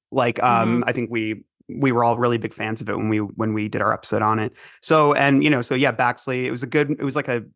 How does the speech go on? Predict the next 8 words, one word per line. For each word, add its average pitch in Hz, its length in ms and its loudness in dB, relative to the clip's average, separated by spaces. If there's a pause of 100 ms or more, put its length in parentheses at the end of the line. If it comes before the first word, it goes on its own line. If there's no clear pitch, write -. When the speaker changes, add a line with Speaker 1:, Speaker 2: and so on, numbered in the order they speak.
(120)
Speaker 1:
established 143 540 0
relationship 123 480 -4
with 127 120 -8
these 120 180 -2
guys, 110 400 0
with 120 180 -4
the 135 80 -2
network, 113 560 0